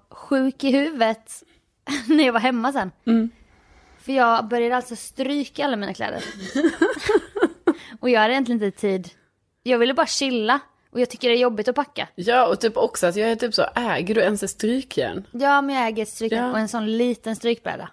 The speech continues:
Speaker 1: Alltså, en, <laughs> med såna låga ben. Så man får sitta på golvet och stryka. Men nu strö-, nu strök jag s-,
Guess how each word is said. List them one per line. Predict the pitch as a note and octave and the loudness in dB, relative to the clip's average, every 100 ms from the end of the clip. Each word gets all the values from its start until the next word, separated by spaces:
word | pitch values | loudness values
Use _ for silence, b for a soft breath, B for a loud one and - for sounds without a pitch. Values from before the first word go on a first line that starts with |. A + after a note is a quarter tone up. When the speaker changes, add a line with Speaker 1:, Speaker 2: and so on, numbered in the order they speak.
| _ | _
Speaker 1:
Alltså, | A#3 - A#4 | -4 2 2
en, | C#5+ | 2
<laughs> | F4+ - G4+ E4+ | 0 2 0 0
med | E4 C#5+ | 2 4
såna | D#4 B3+ | 4 4
låga | A#3+ B3+ B3 A#3 | 4 4 4 2
ben. | A#3 A#3 A#3+ B3 - - _ _ B B - | 0 2 2 2 -2 -12 _ _ B B -14
Så | - | -6
man | A#3+ A#3 | -2 -2
får | A3+ | -2
sitta | A#3+ A3 | -6 -6
på | G#3+ | -6
golvet | G3+ A3+ G#3+ G#3+ | -2 0 0 -2
och | |
stryka. | - B3+ B3+ - - - - - _ _ _ - C#4+ B B B D#3+ E3 _ | -2 -2 0 -2 -4 -8 -20 -20 _ _ _ -2 -2 B B B -16 -20 _
Men | G#3+ A#3+ | -4 0
nu | B3+ B3+ | 2 2
strö-, | B3 D#4 - - | 2 -2 -2 -2
nu | B3 C4+ | 0 0
strök | - C#4+ | 0 0
jag | G#3+ | -2
s-, | - | -6